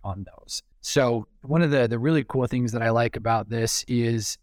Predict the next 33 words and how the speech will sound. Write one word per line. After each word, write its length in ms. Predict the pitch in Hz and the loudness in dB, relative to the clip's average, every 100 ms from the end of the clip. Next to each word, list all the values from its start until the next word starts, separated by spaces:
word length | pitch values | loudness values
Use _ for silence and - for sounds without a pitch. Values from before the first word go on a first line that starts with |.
| _ | _
it's 220 | 135 - | -4 -2
not 220 | 139 147 156 | 0 2 4
as 200 | 143 113 | 2 2
though 220 | 131 131 | 2 2
you 180 | 123 117 | 2 0
have 240 | 127 123 | 0 -2
to 100 | 113 | -4
settle 380 | - 135 120 120 | -2 -2 0 -4
for, 640 | - 120 117 117 113 110 82 | -4 -2 0 2 2 0 -2
I 60 | 104 | -6
don't 100 | 101 | -6
know, 60 | 104 | -4
a 100 | 107 | -6
one 320 | 113 127 120 | -2 -2 0
percent 380 | 120 104 120 104 | -2 0 -2 0
rate 160 | 110 | -2
of 140 | 101 95 | -2 -4
interest. 500 | 95 - - - - _ _ _ _ | -10 -12 -12 -14 -14 _ _ _ _
Um, 320 | 117 113 110 110 | -2 0 0 -2
especially 640 | - 143 143 - 135 127 | -2 0 2 2 2 2
as 320 | 117 120 110 | 0 0 -2
interest 380 | 117 120 120 - | -4 -6 -6 -2
rates 240 | 120 113 | -2 0
have 160 | 117 - | -4 -6
come 260 | - 117 120 | -4 -2 0
up 240 | 120 - - | 0 -4 -2
the 100 | 113 | 2
last 420 | 113 110 110 - | 2 2 -2 -4
year, 260 | 117 113 | 0 0
year 280 | 113 107 113 | 0 -2 -4
and 80 | 107 | -6
a 40 | |
half, 300 | 104 120 131 | -4 -2 0